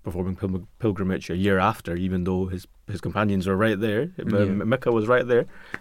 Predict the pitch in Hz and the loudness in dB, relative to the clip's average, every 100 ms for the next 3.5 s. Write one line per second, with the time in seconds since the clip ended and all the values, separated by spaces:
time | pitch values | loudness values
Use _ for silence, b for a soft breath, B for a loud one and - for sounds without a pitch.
0 | B - 95 107 110 110 104 - 101 - | B -2 0 0 0 2 2 0 -8 -6
1 | - 104 101 101 98 98 117 104 101 98 | 0 2 4 4 4 0 -2 -2 0 -2
2 | 98 92 95 b b - 104 - 101 98 | -2 -2 -4 b b -2 -2 0 0 0
3 | 92 90 92 92 - | 0 -2 0 0 -2